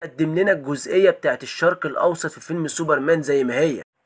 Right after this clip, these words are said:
وطبعا تعديل الجزئيه اللي هيظهر فيها الممثل باسم يوسف هتكون سهله بكتير عن ان جيمس جان يغير سكريبت الفيلم بالكامل.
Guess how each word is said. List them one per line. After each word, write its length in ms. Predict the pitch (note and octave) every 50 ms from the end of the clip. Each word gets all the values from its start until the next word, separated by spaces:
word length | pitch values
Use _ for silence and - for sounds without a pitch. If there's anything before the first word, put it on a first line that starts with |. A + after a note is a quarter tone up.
| _ _ _ -
وطبعا 380 | B2+ D3 - A#3+ - C4 B3+ A#3+
تعديل 600 | - G#3+ F3+ D#3+ D#3+ C#3+ F#3 A3+ A#3+ A3+ - -
الجزئيه 420 | D3+ C3+ E3 D#3+ - - G#3 A3+
اللي 120 | A3 G3 D#3
هيظهر 340 | D#3+ G3+ G#3 G3+ F#3+ E3
فيها 240 | D3+ - G3 G3+ G3+
الممثل 480 | F3+ E3+ D#3 D#3+ G3 G3+ - - F3 D3+
باسم 380 | C3+ F3+ F#3+ F#3 - E3+ F3
يوسف 280 | F3 F#3+ F#3 - - D#3
هتكون 380 | C3+ C3+ - - - F3 F#3 F3
سهله 580 | - - G3 G#3 G3 F3+ E3+ E3 D#3+ D3 - -
بكتير 520 | C3 C3+ C3 - - G3+ G#3 G#3+ G#3 C#3+
عن 180 | A#2+ A#2 C#3+ D3 C#3+
ان 300 | - - A3 A#3 A3 F#3+
جيمس 320 | D3 F3 G3+ G3 - -
جان 220 | D3+ E3 F#3 F#3+ E3
يغير 400 | D3+ C3+ B2 D3 F3+ F#3+ F#3 E3
سكريبت 460 | - - - - C#3+ E3+ E3+ - D#3+
الفيلم 320 | C3+ - - - E3+ E3+
بالكامل. 680 | D#3+ C#3+ B2+ B2 A2+ - - E3+ F3 C#3+ G#2 F2+ -